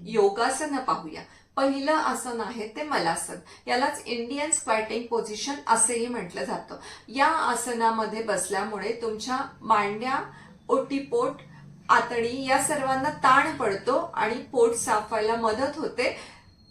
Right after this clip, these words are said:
मूळव्याधीचं दुखणं देखील कमी होतं. त्यानंतरचं आसन आहे पवनमुक्तासन.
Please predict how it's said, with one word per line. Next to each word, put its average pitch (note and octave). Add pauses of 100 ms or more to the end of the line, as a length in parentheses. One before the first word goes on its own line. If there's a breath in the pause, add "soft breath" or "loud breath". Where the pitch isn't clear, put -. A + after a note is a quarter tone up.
(180)
मूळव्याधीचं A3+
दुखणं A3
देखील D4 (120)
कमी F#3
होतं. F3 (300 loud breath)
त्यानंतरचं D4+
आसन B3
आहे C4+
पवनमुक्तासन. A#3+